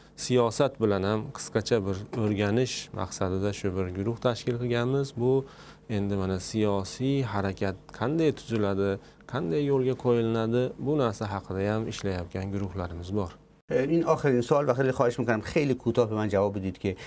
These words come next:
Speaker 2: چقدر امیدوارید که یک تحولات دموکراتیکی در ازبکستان صورت بگیره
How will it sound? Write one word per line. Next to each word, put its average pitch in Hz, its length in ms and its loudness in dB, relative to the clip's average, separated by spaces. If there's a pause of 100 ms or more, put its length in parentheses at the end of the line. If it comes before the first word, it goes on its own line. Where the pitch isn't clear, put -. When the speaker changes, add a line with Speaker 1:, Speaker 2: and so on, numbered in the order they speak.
Speaker 2:
چقدر 156 320 2
امیدوارید 127 640 2
که 98 300 2 (200)
یک 120 160 -2
تحولات 113 580 2
دموکراتیکی 110 680 0
در 98 220 0 (100)
ازبکستان 98 480 -2
صورت 90 280 0
بگیره 80 280 -10